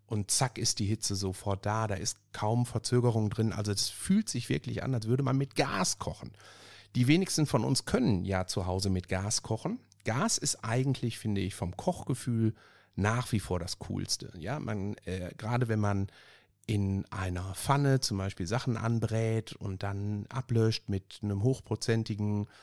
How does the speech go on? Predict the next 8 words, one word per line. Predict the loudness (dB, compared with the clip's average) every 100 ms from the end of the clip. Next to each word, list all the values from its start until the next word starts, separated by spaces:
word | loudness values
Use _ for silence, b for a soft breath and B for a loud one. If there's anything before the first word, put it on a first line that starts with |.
| B B B _ 0
ähm, | 2 2 2 0 0 -2 -6 b _ _ _ _ _ _ -6 -4
ja, | -2 -4
was | -2
hab | -4
ich | -2
letztens | -2 0 0 0
benutzt? | -2 -2 -2 -2 -2 -6 b b b b b _ -4
Ähm, | 0 0 0 -2 -4 -4 -4 -4 -4 -4 -6 -8